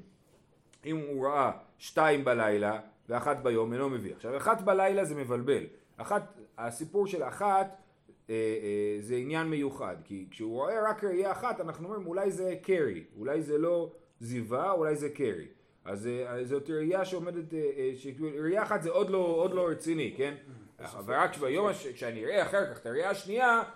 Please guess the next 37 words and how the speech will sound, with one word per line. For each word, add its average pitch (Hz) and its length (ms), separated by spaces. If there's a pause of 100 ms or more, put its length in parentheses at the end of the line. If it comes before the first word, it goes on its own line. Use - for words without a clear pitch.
(160)
אז 113 120
אני 147 160
אלמד 190 200
למפרע 196 540
שהראייה 175 320
הראשונה 165 340
הייתה, 156 420
הייתה 139 580
טומאה. 143 260 (300)
ולכן, 135 320
אחת 247 300
בלילה 202 760 (300)
ושתיים 185 480
ביום, 175 540 (220)
אז 107 140
זה 160 100
נחשב 165 300 (120)
כמו 170 120
שלוש 180 380
ראיות. 135 380
זה 147 80
כמו 254 180
להגיד 233 260
שצריך 185 300
לראות 170 260
שלוש 156 300
ביום, 135 460
כן? 147 200 (380)
האחת 127 340
בלילה 214 300
היא 165 100
פשוט 156 260
כאילו 175 140
מצטרפת 156 480
מאוחר 143 340
יותר. 107 320 (440)
אז 110 220